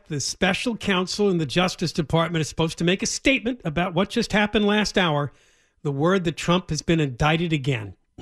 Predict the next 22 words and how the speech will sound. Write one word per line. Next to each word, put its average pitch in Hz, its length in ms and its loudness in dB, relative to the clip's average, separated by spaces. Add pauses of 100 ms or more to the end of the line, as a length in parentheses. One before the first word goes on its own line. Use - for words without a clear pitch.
(100)
Four 226 400 0
counts, 190 580 -4 (460)
federal 208 380 0
grand 202 320 0
jury, 160 360 0 (440)
uh, 147 320 0
efforts 180 320 0
to 269 100 0
overturn 214 440 -2
the 214 80 -4
twenty 233 320 0
twenty 226 240 0
election 208 460 0
that 123 180 -8
led 151 240 2
up 233 260 0
to - 100 -8
the 139 120 -2
January 165 420 2
sixth, - 480 -4
twenty 170 320 -4
twenty-one 143 920 0